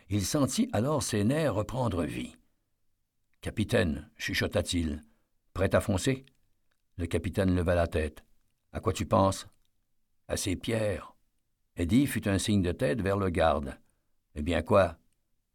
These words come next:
lui demanda le capitaine. « Je sais jongler », murmura Eddie. Le capitaine jeta un regard de côté. « Quoi ? » Mais Eddie criait déjà au garde. « Hé, toi ! Tu fais tout de travers ! »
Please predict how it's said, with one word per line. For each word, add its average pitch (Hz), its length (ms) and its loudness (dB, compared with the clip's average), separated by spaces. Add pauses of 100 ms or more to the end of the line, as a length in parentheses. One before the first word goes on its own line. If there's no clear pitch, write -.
(140)
lui 78 100 -8
demanda 71 320 -2
le 71 60 -4
capitaine. « 76 560 -6 (640)
Je 87 160 -2
sais - 300 -6
jongler », 95 600 -2 (360)
murmura 73 600 -2
Eddie. 76 400 -6 (600)
Le - 80 -8
capitaine 156 500 -2
jeta 101 260 0
un 87 160 2
regard 92 320 0
de 87 80 -2
côté. « - 580 -6 (460)
Quoi ? » - 300 -6 (560)
Mais 78 240 -4
Eddie 107 360 2
criait 107 360 0
déjà 104 300 0
au 82 100 0
garde. « 104 380 2
Hé, 180 260 2
toi ! 143 320 2 (1000)
Tu 123 120 0
fais 190 140 4
tout 208 120 2
de 135 80 -6
travers ! » 170 580 6